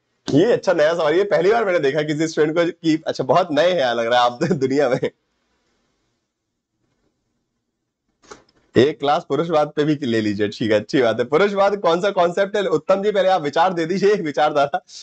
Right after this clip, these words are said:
फिर हम इस पे स-, क्लास भी ले लेंगे, ठीक है? चलिए, अब जरा बात करते हैं three different dimensions of liberty that was basically been given by Lasky। तो Lasky ने तीन different dimensions बताए हैं।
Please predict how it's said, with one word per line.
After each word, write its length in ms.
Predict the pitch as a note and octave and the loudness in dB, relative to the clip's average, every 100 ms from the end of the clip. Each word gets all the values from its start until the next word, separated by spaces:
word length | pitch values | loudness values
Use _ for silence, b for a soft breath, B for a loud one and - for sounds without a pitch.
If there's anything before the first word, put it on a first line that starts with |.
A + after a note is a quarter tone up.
| B - | B 2
फिर 120 | C#3+ | 2
हम 80 | D3 | 2
इस 100 | C#3 | -2
पे 140 | D#3+ | -4
स-, 20 | D3+ | -2
क्लास 480 | A#2+ B2 C3+ B2 A#2+ | -2 -2 0 0 2
भी 100 | A2+ | -4
ले 100 | G2+ | -4
लेंगे, 220 | G2 G#2 | -4 -4
ठीक 160 | D#3+ | -4
है? 60 | - | -2
चलिए, 260 | - A2 D#2+ _ _ _ - | -2 -2 -4 _ _ _ -2
अब 160 | G#3 | -2
जरा 160 | A#3 A3+ | -2 -2
बात 240 | F#3 A3+ | -2 -2
करते 220 | G#3+ F#3+ G3 | -4 -2 -2
हैं 180 | G#3 - _ _ _ | -4 -8 _ _ _
three 380 | - A3 C#4+ F#3+ | 2 2 0 -2
different 380 | F3+ G#3 C4 G3 | -2 0 0 2
dimensions 680 | B2 C3+ D#3+ A3+ A#3 C4 B3 | 0 0 2 0 2 0 0
of 140 | A#3 E3+ | -2 0
liberty 340 | D3 D#3 D#3+ G3+ | 2 2 2 0
that 140 | F3+ | 0
was 140 | F3+ | 0
basically 400 | D#3+ D3 D#3 D#3+ D#3+ | -2 -2 -2 0 0
been 180 | E3+ | 0
given 220 | C3 D3+ C#3 | 0 0 0
by 160 | F3+ | 0
Lasky। 400 | E3 G2 - - E2+ _ _ | 0 -4 -6 -18 -20 _ _
तो 80 | A2+ | 2
Lasky 340 | B2+ D#3 - | 4 2 0
ने 80 | B3 | 0
तीन 300 | A#3 G#3+ B3+ | 0 -4 -4
different 280 | F#3+ G3 G3+ | -4 -4 -4
dimensions 440 | D3+ D3+ D#3+ F#3+ D#3 | -2 -2 -2 -2 -2
बताए 280 | A#2+ A#2+ | 0 0
हैं। 160 | A#2+ D#3 | 0 -4